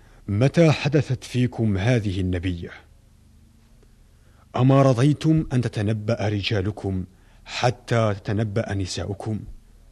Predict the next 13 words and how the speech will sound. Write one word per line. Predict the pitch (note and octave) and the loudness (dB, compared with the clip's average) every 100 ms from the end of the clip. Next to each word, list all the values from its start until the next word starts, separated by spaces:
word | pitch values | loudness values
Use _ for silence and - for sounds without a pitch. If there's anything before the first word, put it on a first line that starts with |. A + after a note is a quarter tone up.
| - - - - - - _ _ _ _ _ _ _ _ _ _ - | -20 -20 -20 -20 -20 -20 _ _ _ _ _ _ _ _ _ _ -14
ثم | - G#2+ | -4 -2
قال | F#2 - G#2 F2 | -2 -4 -4 -4
لي: | F2 - - - - - - - - - - | -6 -12 -18 -20 -20 -20 -20 -20 -20 -20 -12
"سنتربص | - C3 B2 C#3 C3+ A2+ B2+ - | 0 0 4 4 4 4 2 0
بكم | A2+ - A2 | -6 -2 -4
ثلاثا، | F#2+ G2+ F#2 - - - - - _ _ _ - - - | -2 -2 -2 -4 -12 -18 -20 -20 _ _ _ -20 -20 -14
فإن | - A#2 D3+ | -4 2 4
يك | B2+ C3+ - | 6 4 2
حقا | A2 - - - C3+ C3+ - - - - - G#2 | -4 -2 -2 -2 -2 -2 -8 -20 -20 -20 -6 0
وإلا | G2+ B2+ C3 B2+ B2 | 2 2 4 4 4
فسنكتب | A2+ - A#2+ B2+ - B2+ G#2 | 2 0 2 0 0 -2 0
عليكم | A#2+ B2 C#3+ - C3 | 2 4 4 4 0
كتابا | - B2+ - C3+ A#2+ B2+ | 0 -2 2 2 4 4